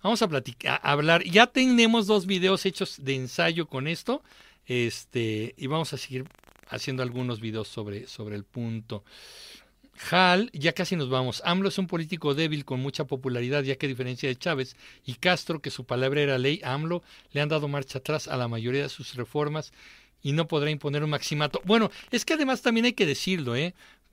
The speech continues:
Con todo respeto y un saludo a los, eh, a los venezolanos,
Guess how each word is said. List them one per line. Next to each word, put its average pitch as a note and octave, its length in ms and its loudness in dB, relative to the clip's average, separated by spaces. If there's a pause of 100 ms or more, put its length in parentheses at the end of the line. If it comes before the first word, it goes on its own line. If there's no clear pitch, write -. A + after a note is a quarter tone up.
(220)
Con D#3 300 2
todo A3 180 8
respeto G#3+ 640 6
y F#3 80 2
un F#3+ 120 2
saludo F3+ 420 2
a F#3 40 8
los, - 520 -2
eh, B2+ 280 -2
a A#2+ 160 -4
los B2 220 -4
venezolanos, C3 720 -2